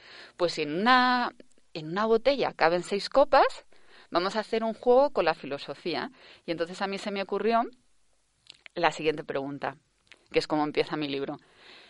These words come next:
¿Cuántos ensayos filosóficos caben en una botella? Y como tú bien has contestado, seis. Y, y cada, cada ensayo, pues, hace una reflexión. Hay una copa antropológica,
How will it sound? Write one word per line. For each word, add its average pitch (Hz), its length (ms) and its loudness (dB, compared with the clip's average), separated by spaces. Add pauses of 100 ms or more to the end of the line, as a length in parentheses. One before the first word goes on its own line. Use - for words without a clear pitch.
(140)
¿Cuántos 233 440 6
ensayos 220 500 2
filosóficos 220 800 -4 (100)
caben 185 300 6
en 170 140 -2
una 175 160 0
botella? 139 500 -4 (1900)
Y 185 100 -4
como 147 240 -2
tú 156 120 -4
bien 160 180 2
has 156 140 0
contestado, 208 640 4 (260)
seis. - 600 0 (560)
Y, 151 480 -4 (320)
y 185 160 -6
cada, 156 800 4
cada 170 180 8
ensayo, 220 640 6
pues, 165 320 2
hace 160 200 0
una 185 120 2
reflexión. 143 840 -4 (540)
Hay 160 180 2
una 165 160 4
copa 233 360 8
antropológica, 156 1040 4